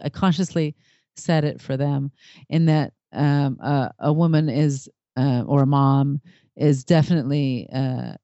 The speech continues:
can work full time and can take on new projects and can bring up the kids in a positive way. And I'm, and I, it's important for my sons and it's important for my daughter to see that. And so I'm conscious of that all the time. And that's definitely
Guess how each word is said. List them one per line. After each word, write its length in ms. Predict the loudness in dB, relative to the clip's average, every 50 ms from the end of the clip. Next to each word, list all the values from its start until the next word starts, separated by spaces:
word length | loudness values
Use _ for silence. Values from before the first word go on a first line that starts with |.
| _ _ _
can 220 | -2 -2 -2 0
work 240 | 2 0 0 0 -2
full 160 | -2 -2 -2
time 500 | 0 0 0 0 2 2 0 0 0 -2
and 300 | -2 -2 -2 -2 -2 -4
can 180 | -4 -4 -4 -2
take 220 | 0 0 0 2
on 100 | 2 2
new 140 | 4 2 0
projects 560 | 0 0 0 2 2 2 2 2 0 -2 -2
and 240 | -2 -2 0 -2 -2
can 280 | -4 -4 -2 -2 -2 -2
bring 180 | -2 0 0
up 80 | -2 -2
the 80 | -4 -2
kids 240 | 0 0 2 2
in 80 | 2 0
a 40 | 0
positive 360 | 0 0 0 2 2 0 0
way. 220 | 2 0 0 0 0
And 140 | 0 0 -2
I'm, 120 | -2 -2 -2
and 180 | -2 0 2 2
I, 140 | 2 2 0 _ _ _ _ -12 -2 2
it's 300 | 4 4 4 2 0 0
important 360 | 0 2 2 2 2 2 0
for 80 | 2 4
my 100 | 4 4
sons 340 | 4 4 4 4 4 4
and 80 | 4 2
it's 160 | 2 0 0
important 360 | -4 -4 -2 -4 -4 -4 -4
for 80 | -4 -4
my 100 | -6 -4
daughter 420 | -2 -2 0 0 0 0 0 -2 -4 _ _ -20 -20 -20 -20 _ -10 -2
to 100 | -2 0
see 220 | 2 2 2 2
that. 320 | 4 4 2 2 2 0
And 260 | 2 2 4 4 4 0
so 300 | 0 2 4 4 4 4
I'm 160 | 2 0 -2
conscious 400 | 0 0 -2 -2 -2 -4 -6 -4
of 120 | -4 -2
that 140 | 0 0 2
all 120 | 2 0
the 80 | 0 -2
time. 340 | 0 0 2 2 2 2 0
And 140 | -2 -2 -2
that's 260 | -2 -4 -6 -8 _ _ 0 0
definitely 440 | 0 2 2 2 2 2 0 -2